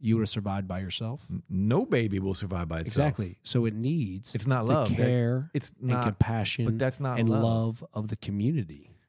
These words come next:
Speaker 2: <laughs> No, it doesn't.
Speaker 1: Yes.
Speaker 2: You
Speaker 1: Uh,
Speaker 2: just proved the point by saying
Speaker 1: How did I prove the
Speaker 2: you just
Speaker 1: point?
Speaker 2: proved the point by saying the kid in the cage survived
Speaker 1: It
Speaker 2: and
Speaker 1: survived.
Speaker 2: is, and
Speaker 1: That's not the, that's
Speaker 2: it is. You're
Speaker 1: not
Speaker 2: s-, we're talking about dying. You just said
Speaker 1: That's
Speaker 2: babies dying.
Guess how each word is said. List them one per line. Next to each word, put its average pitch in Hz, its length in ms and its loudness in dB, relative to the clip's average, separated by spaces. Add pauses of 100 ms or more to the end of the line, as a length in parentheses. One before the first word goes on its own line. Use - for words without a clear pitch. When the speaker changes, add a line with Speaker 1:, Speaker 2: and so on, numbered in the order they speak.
(120)
Speaker 2:
<laughs> 92 60 0 (200)
No, 113 200 -4
it 92 140 -8
doesn't. - 360 -16
Speaker 1:
Yes. - 220 -8 (260)
Speaker 2:
You 135 140 4
Speaker 1:
Uh, 151 40 4
Speaker 2:
just 156 200 4
proved 165 240 4
the 135 80 -2
point 156 360 2
by 123 180 2
saying 165 220 2
Speaker 1:
How 139 80 8
did 139 120 4
I 143 80 4
prove 135 260 0
the 143 60 6
Speaker 2:
you 190 120 6
just 175 220 4
Speaker 1:
point? - 40 -14
Speaker 2:
proved 175 220 4
the 147 60 0
point 156 300 0
by 135 180 4
saying 151 380 2
the 120 80 2
kid 156 180 2
in 135 60 4
the 123 100 6
cage 151 400 4
survived 110 600 2
Speaker 1:
It 143 60 6
Speaker 2:
and 120 100 6
Speaker 1:
survived. 151 480 6
Speaker 2:
is, 143 60 4
and - 20 6
Speaker 1:
That's - 180 2
not 185 300 2
the, 202 160 -2 (100)
that's 143 200 4
Speaker 2:
it 185 60 6
is. 247 160 8
You're - 0 -
Speaker 1:
not 160 280 8
Speaker 2:
s-, 190 80 -2
we're 165 160 6
talking 175 340 2
about 143 360 0
dying. 147 360 2
You 131 100 0
just 180 200 0
said 175 140 4
Speaker 1:
That's 143 180 8
Speaker 2:
babies 156 360 4
dying. 131 580 -2